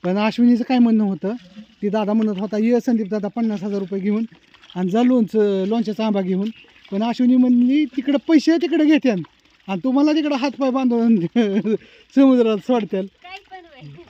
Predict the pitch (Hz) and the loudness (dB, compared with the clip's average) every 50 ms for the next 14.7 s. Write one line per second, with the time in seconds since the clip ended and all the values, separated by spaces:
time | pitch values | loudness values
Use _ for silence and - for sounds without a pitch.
0 | - - 220 220 226 226 220 190 247 269 277 262 247 226 185 151 175 165 147 147 | -8 -4 -2 -2 0 -2 0 0 2 2 4 4 4 2 0 -4 -6 -8 -8 -10
1 | _ _ - 175 175 202 208 269 269 - 233 226 208 202 202 190 196 190 185 220 | _ _ -12 -10 -8 -4 -2 -2 -2 0 -2 -2 -2 -2 -2 -2 -4 -4 -4 -4
2 | 240 _ _ _ _ - - - _ _ _ _ - 175 180 160 - - 233 214 | -6 _ _ _ _ -20 -20 -20 _ _ _ _ -6 -6 -4 -4 -2 -2 -2 0
3 | 165 233 254 262 233 - _ _ _ _ _ _ _ _ _ _ _ - 190 - | 0 0 -2 -2 -4 -8 _ _ _ _ _ _ _ _ _ _ _ -14 -14 -10
4 | - 202 214 226 226 - _ _ - 202 190 185 175 196 226 262 262 _ _ _ | -6 -4 -4 -4 -4 -8 _ _ -8 -6 -4 -4 -2 -4 -4 -6 -8 _ _ _
5 | _ _ _ _ _ _ _ - 254 262 226 180 147 - _ _ _ _ _ _ | _ _ _ _ _ _ _ -2 0 0 0 0 -4 -8 _ _ _ _ _ _
6 | _ _ - 240 226 185 143 - _ _ _ _ _ _ _ _ _ _ _ - | _ _ -2 0 0 0 -2 -6 _ _ _ _ _ _ _ _ _ _ _ -10
7 | 196 202 214 214 214 214 214 226 226 240 233 226 226 226 226 220 240 233 226 226 | -8 -6 -6 -6 -6 -4 -4 -2 -2 -2 -2 0 -2 -2 -2 -2 -2 0 0 0
8 | 226 226 233 233 233 240 240 233 - 233 233 240 240 240 233 220 - 262 233 - | 0 0 0 0 0 -2 -2 -4 -6 -6 -4 -4 -4 -4 -4 -4 -4 -6 -8 -6
9 | - 240 233 226 220 254 262 247 233 226 - _ _ _ _ _ _ _ _ - | -4 -6 -6 -4 -2 -2 -2 -2 -2 -4 -6 _ _ _ _ _ _ _ _ -8
10 | 202 220 226 226 226 226 220 220 220 220 226 226 214 262 254 233 196 170 - - | -4 -2 -2 -2 -2 -2 -2 -2 -2 0 -2 0 0 0 0 0 -2 -4 -8 -6
11 | 226 220 214 208 185 156 165 165 151 175 226 240 233 214 - 220 185 - 170 139 | -6 -4 -4 -4 -4 -4 -8 -8 -6 -4 -2 -2 -2 -2 -2 -6 -6 -6 -8 -12
12 | _ _ _ _ _ _ _ _ _ _ _ - 208 233 349 359 349 311 311 294 | _ _ _ _ _ _ _ _ _ _ _ -6 0 2 2 4 4 2 2 2
13 | 277 262 254 247 240 233 233 226 214 196 185 _ _ - 220 202 185 175 - 302 | 2 0 0 -2 -2 -2 -4 -4 -6 -10 -16 _ _ -10 -10 -10 -10 -4 0 2
14 | 320 311 269 262 240 226 220 208 202 185 170 165 160 151 | 2 4 2 2 0 -2 -4 -6 -6 -8 -8 -10 -12 -14